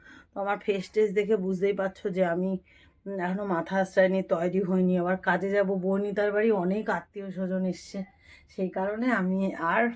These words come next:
পাঁচালিটা পড়লাম না। সম্ভব হলে সন্ধ্যাবেলায় পড়বো। আর দেখো, পুজো দিয়েছি, দেখে নাও। প্রতিদিনের মতন আর কি,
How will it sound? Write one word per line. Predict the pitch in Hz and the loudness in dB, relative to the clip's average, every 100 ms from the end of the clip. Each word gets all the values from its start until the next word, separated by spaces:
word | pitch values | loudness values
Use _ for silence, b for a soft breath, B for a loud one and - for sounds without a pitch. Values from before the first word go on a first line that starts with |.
| - | -6
পাঁচালিটা | 175 175 175 180 214 | -10 -6 -4 -2 -4
পড়লাম | - 190 185 185 | -4 -4 -2 -2
না। | 202 262 | -2 -4
সম্ভব | - 185 180 185 | -2 -2 0 0
হলে | 196 220 262 | 0 -2 -2
সন্ধ্যাবেলায় | 262 202 190 180 170 160 160 | -4 -2 0 0 -2 -8 -12
পড়বো। | 151 135 147 - B B B - | -18 -16 -16 -18 B B B -10
আর | 151 | -8
দেখো, | 147 165 240 | -8 -6 -8
পুজো | 240 185 170 | -6 -6 -4
দিয়েছি, | 175 175 165 | 0 0 0
দেখে | 165 165 - | -4 -4 -4
নাও। | 180 240 233 - _ _ _ _ | -2 -2 -4 -10 _ _ _ _
প্রতিদিনের | - 170 175 165 185 202 | -12 -8 -4 2 2 2
মতন | 202 196 233 247 214 | 0 0 0 0 0
আর | 180 185 | 0 0
কি, | 185 208 226 | -2 -6 -6